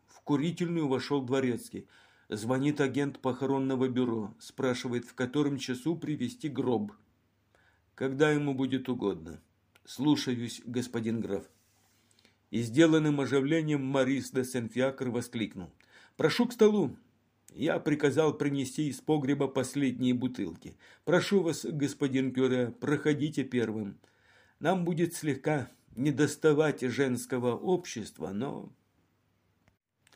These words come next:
Мегре хотел было что-то сказать графу наедине и тронул его за рукав.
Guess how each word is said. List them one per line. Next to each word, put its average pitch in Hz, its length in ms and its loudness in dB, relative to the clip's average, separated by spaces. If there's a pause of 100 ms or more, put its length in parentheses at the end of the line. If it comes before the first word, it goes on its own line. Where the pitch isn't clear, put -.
(460)
Мегре 120 580 4
хотел 139 520 2
было 127 320 2
что-то 127 340 -4
сказать 123 580 -2
графу 95 680 -4
наедине 110 800 -2 (500)
и 123 120 0
тронул 143 540 2
его 123 240 0
за 139 160 2
рукав. 101 480 -4